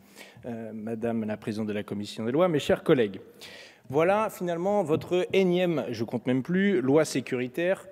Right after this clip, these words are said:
qui cette fois-ci était quand même un festival de, euh, pot pourri, fourre-tout, enfin appelez-le comme vous voulez, puisque ce texte n'a pas de sens en lui-même, c'est une superposition, euh, de propositions qui sont plus ou moins, euh, pertinentes et raccrochées à des, à des problématiques concrètes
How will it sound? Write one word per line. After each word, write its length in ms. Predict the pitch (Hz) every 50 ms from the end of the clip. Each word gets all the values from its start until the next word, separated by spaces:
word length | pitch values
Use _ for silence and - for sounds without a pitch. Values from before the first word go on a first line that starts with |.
| - -
qui 80 | 139
cette 240 | - - 175 147 -
fois-ci 420 | - 156 135 - - 180 196 190
était 200 | 151 113 - 127
quand 140 | 107 - 127
même 140 | 147 151 135
un 60 | 113
festival 680 | - - 147 - - - 131 123 135 143 156 151 127 113 110
de, 60 | 123
euh, 420 | 127 135 135 120 110 107 104 107
pot 240 | 107 - - 143 131
pourri, 420 | - - 131 127 123 143 156 156
fourre-tout, 400 | 147 - - 127 - - - 151 160
enfin 180 | 143 - 117
appelez-le 260 | 113 - - 120 120 117
comme 160 | - 110 110
vous 80 | 110
voulez, 180 | 117 131 165 180
puisque 240 | 175 - - - 160 160 151 - -
ce 160 | 120 - 139
texte 260 | 127 - 180 180 - -
n'a 140 | 139 160
pas 140 | - 170 160
de 120 | 131 135 135
sens 540 | 120 - - 151 143 143 - - - - - -
en 80 | 123 113
lui-même, 340 | 117 123 120 135 170 170
c'est 240 | - - 110 - -
une 260 | 117 113 113 110 101 104 - - - - - - _
superposition, 1120 | - - - - 165 151 170 147 - - 160 151 139 143 143 - - - 117 120 135 143 - - - - - - - -
euh, 100 | 113 104
de 120 | 104 120 131
propositions 880 | 113 - 143 147 143 160 160 135 135 143 135 - - 120 123 143 156 - - - - _ _ _ - _ -
qui 80 | 131 120
sont 180 | - 139 143
plus 240 | 135 - 151 151 131
ou 60 | 139
moins, 360 | 135 127 127 135 143 139 131 -
euh, 100 | 117 110
pertinentes 640 | 107 - 147 131 - - - 123 135 151 160 - - -
et 80 | 123 113
raccrochées 560 | 113 110 - - 113 - - 165 160 156 -
à 140 | - 120 110
des, 180 | 107 120 120 110
à 100 | 113 107
des 100 | 110 110
problématiques 520 | - - 113 107 113 113 110 - 175 147
concrètes 600 | - - 123 107 - - 139 - - - - -